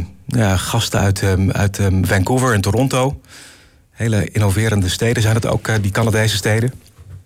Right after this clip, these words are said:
Het schijnt ook het hipste land van tweeduizend zeventien te zijn trouwens, Canada, las ik gisteren. En, ehm, nou, die houden ons daar weer een hele andere bril voor. Ook, ehm,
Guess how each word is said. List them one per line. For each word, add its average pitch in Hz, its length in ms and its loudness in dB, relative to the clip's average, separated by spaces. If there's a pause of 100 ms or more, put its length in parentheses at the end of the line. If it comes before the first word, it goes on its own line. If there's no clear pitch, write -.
(500)
Het - 200 -12
schijnt 107 200 0
ook 95 60 0
het - 100 -4
hipste 104 220 -2
land 95 180 2
van 87 160 0
tweeduizend 90 400 0
zeventien 113 300 0
te 110 100 -2
zijn 107 140 2
trouwens, 107 280 2
Canada, 104 280 2
las 104 200 0
ik - 80 -6
gisteren. 127 400 -2 (920)
En, 101 500 2
ehm, 101 760 2 (720)
nou, 120 140 0
die 123 100 0
houden 143 220 2
ons 131 80 0
daar 131 100 0
weer 127 100 2
een 120 60 2
hele 127 140 2
andere 135 340 0
bril 104 320 0
voor. 98 260 0
Ook, 117 240 -2
ehm, 107 280 0